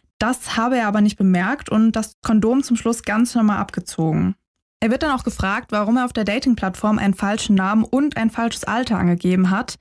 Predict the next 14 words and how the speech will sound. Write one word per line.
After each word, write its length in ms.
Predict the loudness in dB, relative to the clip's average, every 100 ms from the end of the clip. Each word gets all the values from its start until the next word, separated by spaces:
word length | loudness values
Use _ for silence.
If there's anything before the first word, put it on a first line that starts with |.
| -20 -20 _ _
Philipp 320 | 0 0 2
antwortet, 720 | -2 0 0 0 -2 -2 -4 -6
dass 140 | -2
er 80 | -2
auf 80 | -2
der 80 |
Plattform 480 | -2 -4 -2 0 2
nicht 140 | 2 2
seine 220 | -2 -2
echten 260 | -2 0
Daten 360 | 0 0 -2 0
habe 200 | 0 0
verwenden 520 | 0 0 2 2 2
wollen 420 | 2 0 2 0